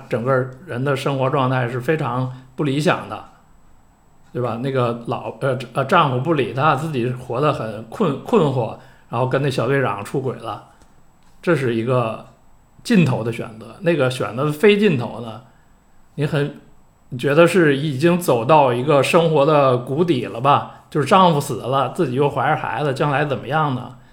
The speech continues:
他自己也不知道。然后这个时候呢，就是在火车上，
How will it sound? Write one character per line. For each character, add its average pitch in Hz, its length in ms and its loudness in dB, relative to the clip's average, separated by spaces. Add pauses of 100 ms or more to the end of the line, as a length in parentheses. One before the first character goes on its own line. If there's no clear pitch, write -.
(240)
他 151 160 -2
自 160 160 -2
己 123 240 -2
也 131 100 2
不 131 160 -4
知 151 120 0
道。 160 400 -4 (800)
然 120 140 -4
后 139 400 4
这 175 120 4
个 139 120 2
时 127 120 0
候 143 240 4
呢， 120 280 2
就 143 100 -2
是 127 220 0
在 160 180 2
火 117 240 -2
车 214 240 6
上， 156 240 2